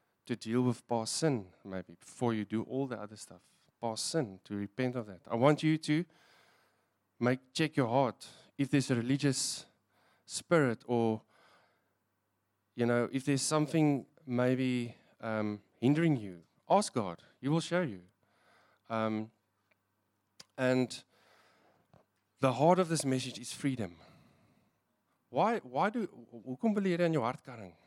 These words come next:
Why, why do, why does he want to make you uncomfortable? Just for the sake of that he's God and he wants to throw his weight around? It's for you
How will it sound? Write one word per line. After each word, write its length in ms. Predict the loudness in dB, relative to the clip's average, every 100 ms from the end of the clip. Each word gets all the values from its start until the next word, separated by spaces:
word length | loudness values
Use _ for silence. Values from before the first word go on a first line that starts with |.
| _ _ _
Why, 100 | -20 -10
why 160 | -6
do, 180 | -4 -6 -10 _ _ -2
why 160 | 0
does 140 | 0 0
he 60 |
want 160 | 0 2
to 40 |
make 200 | 2 -2 -2
you 40 |
uncomfortable? 580 | -4 -4 -4 -6 -12 -14 _ _ _ _ -6
Just 260 | -6 -6
for 160 | -2 -2
the 60 | 0
sake 300 | -2 -4 -4
of 120 | -8 -10 _ _ _ _
that 140 | -4 -4
he's 200 | -4 -8
God 300 | 0 0 0
and 140 | -2
he 80 | -2
wants 240 | -2 -4
to 240 | -4 -6 -6 _ _ _ _ _ _ _ -8
throw 160 | -2 -2
his 160 | -2
weight 220 | -2 -2
around? 300 | 0 0 -4 -8 _ _ _ _ _ _ _
It's 100 | -20
for 220 | -12 -12
you 300 | -4 -2 -2